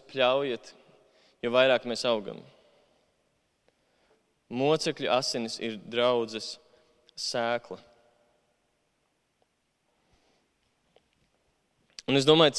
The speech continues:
cik revolucionāri divi teikumi, kā Kristus sekotājiem. Brīdī, kad, kad tik daudz Kristus sekotāji, tīpaši pirmajos gadsimtos, saskārās ar nāvi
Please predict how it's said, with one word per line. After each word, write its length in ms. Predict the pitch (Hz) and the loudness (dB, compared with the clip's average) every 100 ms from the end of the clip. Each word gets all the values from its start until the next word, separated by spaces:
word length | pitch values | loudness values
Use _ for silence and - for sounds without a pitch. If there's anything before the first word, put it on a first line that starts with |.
| 147 | -4
cik 160 | - - - _ _ _ - | -6 -20 -20 _ _ _ 2
revolucionāri 1200 | 147 175 165 151 151 151 135 127 123 120 120 123 | 4 6 6 4 2 0 0 2 2 2 0 -2
divi 260 | 131 151 135 | 0 0 0
teikumi, 480 | 143 135 139 104 - _ _ _ _ _ _ _ _ _ _ _ _ _ | -4 -4 -4 -12 -16 _ _ _ _ _ _ _ _ _ _ _ _ _
kā 120 | 117 113 | -8 -6
Kristus 340 | 123 123 - | -6 -8 -6
sekotājiem. 720 | 143 143 104 101 101 - - 113 | -4 -4 -6 -10 -10 -12 -14 -4
Brīdī, 320 | 143 151 147 | -2 0 -2
kad, 220 | 127 135 127 - _ _ _ _ _ _ _ _ | -2 -6 -6 -20 _ _ _ _ _ _ _ _
kad 140 | 135 120 | -10 -6
tik 120 | 117 | 0
daudz 360 | 127 139 156 151 | 4 6 4 0
Kristus 320 | 147 139 - | -6 -6 -2
sekotāji, 720 | 139 135 120 110 110 110 107 - | -2 -2 -6 -4 -4 -4 -6 -8
tīpaši 340 | 135 131 - | -8 -8 -10
pirmajos 400 | 139 143 131 113 | -8 -6 -4 -4
gadsimtos, 520 | 120 127 117 110 110 | -4 -6 -8 -8 -4
saskārās 540 | - 139 - 117 110 113 | 0 0 0 -2 -2 -4
ar 40 | |
nāvi 600 | 113 120 139 143 127 120 | -4 2 4 4 2 -2